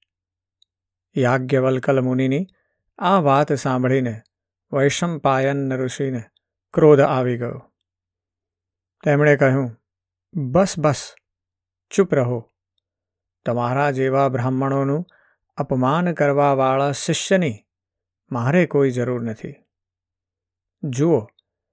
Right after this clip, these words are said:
અત્યાર સુધી તમે જે મારી પાસેથી અધ્યયન કર્યું છે,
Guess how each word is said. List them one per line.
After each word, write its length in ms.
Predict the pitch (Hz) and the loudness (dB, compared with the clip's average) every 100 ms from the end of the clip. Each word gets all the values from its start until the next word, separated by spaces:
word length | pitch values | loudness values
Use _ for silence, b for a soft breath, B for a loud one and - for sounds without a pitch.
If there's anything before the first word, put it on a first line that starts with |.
| _ _ _ | _ _ _
અત્યાર 680 | - - - 143 139 170 175 | -6 -6 -4 -2 0 2 0
સુધી 480 | 151 156 143 139 208 - _ _ _ _ _ | -2 -4 -4 -2 -4 -8 _ _ _ _ _
તમે 320 | 151 156 180 | -2 2 2
જે 160 | 180 196 | 2 0
મારી 460 | 139 113 127 180 | 0 -2 0 0
પાસેથી 600 | 202 170 147 - 151 156 | 2 2 2 2 0 0
અધ્યયન 500 | - 139 131 131 135 | -2 -4 -2 -2 -2
કર્યું 320 | 127 123 123 120 | -4 -6 -6 -10
છે, 240 | - | -20